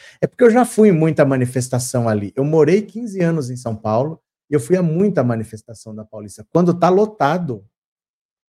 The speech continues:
A Conceição, a Conceição, ó, a Consolação fica tumultuada, a Rebouças fica tumultuada, a doutor Arnaldo fica tumultuada, todas as transversais, não estava assim.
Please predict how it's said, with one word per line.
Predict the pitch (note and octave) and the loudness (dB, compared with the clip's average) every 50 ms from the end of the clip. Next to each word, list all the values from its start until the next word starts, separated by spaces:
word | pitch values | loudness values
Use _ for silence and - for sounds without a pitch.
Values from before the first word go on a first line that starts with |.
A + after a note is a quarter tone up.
| _ _ _ _ _ _ _ _ _ _ - | _ _ _ _ _ _ _ _ _ _ 0
A | C3+ C3+ C3 B2 | 2 2 2 2
Conceição, | B2+ - F3 F#3+ G3 F#3+ - F3+ D3+ B2 - - D#3 D#3+ D#3+ C#3 B2+ - _ | 0 0 0 0 0 2 0 0 0 -2 -2 -4 -4 -4 -4 -6 -8 -12 _
a | - A#2+ | -10 -10
Conceição, | B2 - C3+ B2 B2 - B2+ A2+ - - A#2+ A2+ A2+ A#2+ | -8 -8 -12 -12 -2 -2 -2 -2 -2 -4 -8 -6 -4 -2
ó, | C#3 C#3+ C3 - - _ _ | -4 -4 -4 -8 -18 _ _
a | B2+ B2 | -8 -8
Consolação | - - F#3+ A3 G#3+ G#3+ G#3 F#3+ F#3 E3+ D#3 C3+ - - - E3 F3+ F3 F3 | -4 -2 0 0 0 0 -2 0 0 0 0 0 -6 -4 -2 -2 0 0 -2
fica | - C3 C#3 | -2 -4 -6
tumultuada, | B2 - C3 B2 A#2 A2+ - _ A2+ G#2 G#2 G#2+ F#2+ F#2+ G2+ - _ _ _ | -6 -4 -8 -8 -8 -12 -10 _ -4 -2 -2 -2 -4 -8 -14 -18 _ _ _
a | - C3+ | -6 -2
Rebouças | C3 E3+ E3 C3+ B2+ C#3+ E3+ G3 F#3 F3+ D3 A#2+ - | 0 0 0 2 2 4 4 4 4 2 -4 -10 -12
fica | B2 - A2+ | -10 -12 -10
tumultuada, | - B2+ A#2+ A2+ G#2 - G#2 G#2 G#2+ G2 F#2+ - _ _ _ | -10 -10 -14 -14 -12 -8 -4 -4 -4 -4 -6 -14 _ _ _
a | - | -8
doutor | B2+ B2+ D3 - F3+ F3+ F3+ | -4 -2 -2 0 2 2 2
Arnaldo | F3 E3 D3 C#3 C#3 D3 D#3+ D#3+ C#3 B2 | 2 2 2 0 0 0 0 -2 -2 -6
fica | B2 - B2 - A#2 | -10 -14 -12 -12 -12
tumultuada, | A2 - A#2 A2+ A2+ G#2 - - A2 - _ _ | -12 -10 -16 -16 -16 -10 -8 -8 -8 -8 _ _
todas | F3 F#3 G3+ F#3 F#3 E3 C3+ | 2 2 2 2 0 -4 -6
as | C#3 B2+ - | -6 -8 -8
transversais, | - C3 C3 B2 A2 A#2 A2+ A2 - B2 C3+ C#3 B2 B2 | -8 -6 -6 -6 -4 -6 -8 -8 -6 -6 -6 -6 -8 -8
não | D3+ F#3 A3 | -8 -8 -8
estava | G#3+ - - D#3 F3 D3+ C3 | -8 -6 -6 -4 -4 -4 -6
assim. | - - - - F#2+ | -10 -10 -14 -20 -20